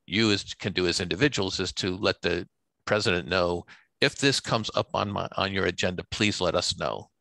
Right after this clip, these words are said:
Can you, so that, you know, don't get caught off guard, don't put on the agenda without telling," 'cause otherwise it's on you to sort of pay attention to everything.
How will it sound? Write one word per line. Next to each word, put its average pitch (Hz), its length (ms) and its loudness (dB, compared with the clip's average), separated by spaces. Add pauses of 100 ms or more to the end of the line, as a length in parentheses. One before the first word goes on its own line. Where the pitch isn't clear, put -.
(260)
Can 95 160 0
you, 95 420 2 (160)
so 107 220 2
that, 95 300 2
you - 240 -4
know, 78 120 0 (160)
don't 92 200 0
get 104 180 2
caught 101 220 2
off - 160 -2
guard, 90 300 2
don't 90 280 -2 (100)
put 101 140 2
on 98 100 4
the 101 80 0
agenda 92 280 0
without 90 320 -2
telling," - 280 -4
'cause - 200 -2 (100)
otherwise 113 540 2 (580)
it's - 140 0
on 90 200 2
you 98 180 4
to 95 80 2
sort 95 200 2
of - 80 -6
pay 87 140 2
attention 76 480 -4
to 104 100 2
everything. 117 500 -2